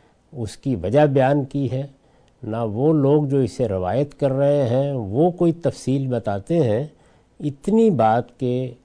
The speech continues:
بہت سے اسباب ہو سکتے ہیں اور ان میں سے ایک بہت قریب کا سبب یہ ہے کہ خود ہم لوگوں کو بھی اگر کسی وقت ایسی صورت پیدا ہو جائے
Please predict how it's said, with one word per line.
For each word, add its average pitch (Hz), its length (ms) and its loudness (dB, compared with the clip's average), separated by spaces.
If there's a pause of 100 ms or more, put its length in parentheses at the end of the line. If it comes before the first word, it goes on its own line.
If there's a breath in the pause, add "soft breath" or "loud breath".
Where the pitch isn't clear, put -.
(340)
بہت 214 320 -4
سے 175 220 2
اسباب 101 400 -4
ہو 90 160 -6
سکتے - 400 -14
ہیں 82 120 -18 (720 soft breath)
اور 101 160 -4
ان 135 220 0
میں 156 160 2
سے 135 160 -4
ایک 123 260 -4
بہت 180 340 0
قریب 143 400 2
کا 135 160 0
سبب 107 380 -6
یہ 110 180 -2
ہے 92 180 -4 (680 soft breath)
کہ 90 60 -10
خود 131 340 -6
ہم 156 180 0
لوگوں 175 340 6
کو 170 180 0
بھی 151 160 2
اگر 135 200 2 (100)
کسی 139 360 -6
وقت 127 280 -4
ایسی 123 300 -2
صورت 135 420 -2
پیدا 113 380 -4
ہو 151 120 0
جائے 107 300 0